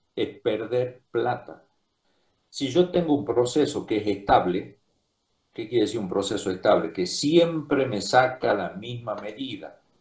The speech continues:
y es repetitivo, entonces es fácil no controlar porque confío en el equipamiento.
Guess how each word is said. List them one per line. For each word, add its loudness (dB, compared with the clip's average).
y 0
es 6
repetitivo, -4
entonces -4
es 0
fácil 0
no 0
controlar 0
porque -8
confío -2
en -12
el -12
equipamiento. -8